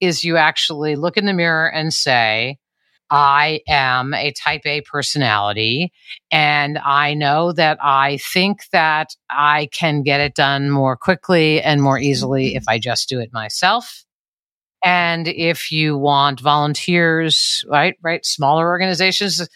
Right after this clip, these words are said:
they, they'd be lucky to have employees. So you have to rely on others. You have to actually let go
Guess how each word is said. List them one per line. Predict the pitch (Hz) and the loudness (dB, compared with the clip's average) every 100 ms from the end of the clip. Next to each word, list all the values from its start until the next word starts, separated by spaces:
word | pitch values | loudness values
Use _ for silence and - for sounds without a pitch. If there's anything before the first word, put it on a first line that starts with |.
| - - - | -20 -20 2
they, | 170 | 4
they'd | 165 151 143 170 | 4 0 0 0
be | 151 165 | 0 4
lucky | 165 208 214 | 4 2 0
to | 151 | -2
have | 123 107 | -2 -4
employees. | 107 107 - 117 107 104 - - - - - - | -4 -10 -6 -2 -2 -4 -8 -6 -6 -8 -16 -12
So | - - 160 | -4 0 0
you | 151 151 156 | -2 -6 -6
have | - 160 170 | 0 0 -2
to | - 202 | -8 -6
rely | 220 165 143 143 | -4 0 2 2
on | 160 160 160 | 0 0 2
others. | 175 202 170 143 - - - - - - - - | 2 2 -2 0 2 2 0 -20 -20 -16 -14 -4
You | 170 | -4
have | 139 175 175 - | 0 0 -2 -4
to | 180 | -4
actually | 151 151 - - 170 156 151 151 147 147 _ _ | -2 -2 -2 -2 0 2 2 2 2 -2 _ _
let | - 151 165 - | -6 0 0 0
go | 170 156 156 202 320 | 2 4 4 4 0